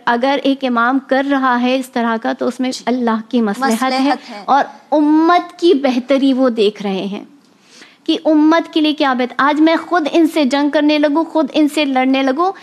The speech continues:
Speaker 1: जो बाहर की ताकतें हैं वो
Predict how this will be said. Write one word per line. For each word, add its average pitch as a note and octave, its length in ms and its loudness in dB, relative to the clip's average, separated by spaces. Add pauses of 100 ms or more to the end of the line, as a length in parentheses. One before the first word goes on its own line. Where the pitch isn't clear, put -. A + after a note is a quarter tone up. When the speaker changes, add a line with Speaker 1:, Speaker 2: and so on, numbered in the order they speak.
(220)
Speaker 1:
जो D4+ 180 2
बाहर B3 580 2
की G4+ 180 0
ताकतें A#3 580 -2
हैं C4+ 440 -2
वो C#4 240 0